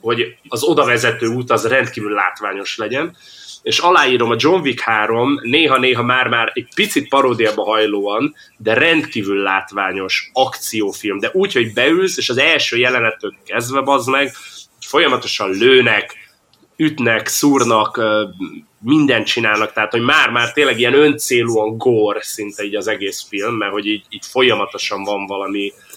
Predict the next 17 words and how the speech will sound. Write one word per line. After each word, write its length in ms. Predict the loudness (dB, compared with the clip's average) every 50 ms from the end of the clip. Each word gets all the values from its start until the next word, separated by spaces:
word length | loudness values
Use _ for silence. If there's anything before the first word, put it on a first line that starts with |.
| -20 -20 -20 _ _ -6
dara 260 | -2 0 2 2 2 2
benne. 540 | 2 2 0 2 0 0 0 0 0 -2 -6 -18 -20 -20 -20 -20 -20 -20 -20 -20 -20 -20 -20 -20 _ _ _ _ _ _ _ _
Viszont, 600 | -12 -6 -6 -4 -2 2 2 2 2 2 0 0
ö, 60 | 2 4
ö, 260 | 4 4 4 2 0 -2 -6 -14 -14 -14 -14 -14 -14 -14 -14 -14 -14 -16 -16 -18 -18 -20 _ _ _ _ _ -6
én 160 | -4 -4 -4
csak 160 | -4 -2 0
annyit 260 | 2 2 2 2 2
olvastam 460 | 2 2 2 2 0 -2 -2 -2 -2
így 100 | 0 0
a 40 | 2
Vox 280 | 2 2 0 -2 -2 -2
magazin 380 | -2 0 0 0 0 0 2
online 380 | 2 2 2 2 2 0 -2 -4
kritikáján, 720 | -4 -4 -6 -6 -6 -6 -4 -2 0 0 2 0 0 0
hogy, 260 | 0 -2 -2 0 0 0
ö, 280 | 2 2 2 2 2